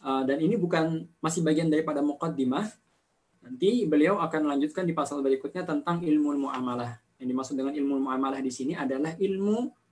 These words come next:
muamalah hamba dengan Rabbnya terkait dengan hatinya, hati hamba. Bagaimana hati ini menjadi tempat yang baik, yang mana ketika Allah memandangnya, Allah makin cinta dengan hamba tersebut.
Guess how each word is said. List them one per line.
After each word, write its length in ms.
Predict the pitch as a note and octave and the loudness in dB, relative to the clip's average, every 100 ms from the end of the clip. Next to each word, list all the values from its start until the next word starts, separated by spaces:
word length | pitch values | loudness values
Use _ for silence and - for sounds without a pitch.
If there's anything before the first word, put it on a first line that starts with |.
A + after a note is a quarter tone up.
| _ _ D#3 | _ _ -2
muamalah 400 | E3 D3+ D3 D3+ F3+ | 0 0 0 -2 0
hamba 320 | F3 F3 F#3 | 4 4 4
dengan 380 | D#3+ D3 D#3 D3+ | 2 4 2 0
Rabbnya 480 | C#3+ - E3 F#3+ G#3 _ _ _ _ | -2 0 -2 -2 -6 _ _ _ _
terkait 320 | - E3+ D#3 D#3 | -10 -2 -2 -2
dengan 240 | C#3 D3+ | -2 -4
hatinya, 480 | D3+ - C#3 B2 A#2 - _ _ _ | -6 -6 -4 -4 -10 -18 _ _ _
hati 460 | C3+ - F3 E3+ E3+ | -10 0 2 2 2
hamba. 400 | D#3+ C#3+ A2+ - _ _ _ _ | 2 2 -2 -10 _ _ _ _
Bagaimana 480 | - C#3+ D3 D3 F3 | 0 2 2 2 0
hati 400 | E3+ E3 D#3+ D3+ | 0 0 0 2
ini 160 | F3 A3 | 0 0
menjadi 760 | G#3 D3 D3 C#3 D#3 G#3+ A#3 - _ _ - | -2 2 2 4 4 4 2 -8 _ _ -2
tempat 340 | D#3+ A3 A3 | 0 0 2
yang 240 | G#3 G3+ G3 | 2 4 2
baik, 400 | F#3+ A#3+ B3 - _ _ _ - | 2 0 -2 -12 _ _ _ -4
yang 160 | D3 | 0
mana 300 | D3+ E3 E3 | 2 0 -2
ketika 320 | E3 D#3+ D#3 | -6 -8 -4
Allah 240 | D#3 D3+ D3+ | 0 0 0
memandangnya, 560 | D3 C#3+ C3+ D3 D#3 | -2 -2 -2 -2 -4
Allah 180 | C#3+ C3+ | -4 -8
makin 300 | C3+ B2+ B2+ | -10 -8 -8
cinta 320 | C3+ C3+ C#3+ | -6 -6 -4
dengan 260 | C3 A#2 B2+ B2+ | -4 -4 -8 -10
hamba 240 | A#2 A2 | -10 -12
tersebut. 460 | - - A2 A2 | -14 -16 -14 -14